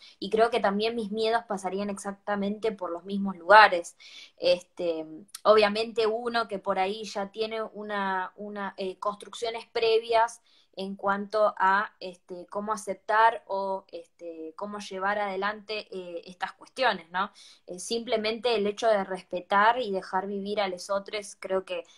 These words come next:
debería bastar, pero bueno, sabemos que no vivimos todavía en esa sociedad que, a la que aspiramos.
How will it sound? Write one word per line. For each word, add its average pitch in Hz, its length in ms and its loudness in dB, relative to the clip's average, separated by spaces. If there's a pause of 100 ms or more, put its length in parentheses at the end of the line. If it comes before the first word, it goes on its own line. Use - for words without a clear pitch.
(100)
debería 196 520 4
bastar, 196 480 2
pero 180 160 -6
bueno, 190 180 -6
sabemos 226 520 -2
que 220 120 -8
no 214 140 -4
vivimos 226 400 -6
todavía 214 380 -4
en 208 100 -14
esa 208 220 -16
sociedad 202 640 0
que, 180 420 -12
a 175 100 -4
la 190 160 4
que - 80 -18
aspiramos. 190 600 0